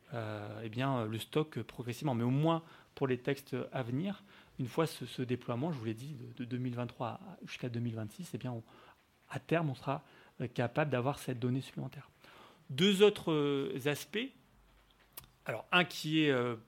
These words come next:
plus pour les, les, les, les professionnels du droit, euh, sur, euh, l'aspect, euh, historisation des dispositions.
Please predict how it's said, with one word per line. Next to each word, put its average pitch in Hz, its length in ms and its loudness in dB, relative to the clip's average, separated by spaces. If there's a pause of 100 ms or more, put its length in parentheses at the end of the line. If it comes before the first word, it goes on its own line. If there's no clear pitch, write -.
plus - 260 -8
pour 135 180 -4
les, 113 260 -2
les, 110 160 -6
les, - 200 -10 (180)
les 147 80 -8
professionnels 143 680 -2
du 139 140 -2
droit, 139 340 0 (460)
euh, 135 100 -4
sur, 127 320 4
euh, 127 400 4
l'aspect, 143 460 2
euh, 113 360 0 (1300)
historisation 175 720 4
des 147 140 0
dispositions. 139 760 -6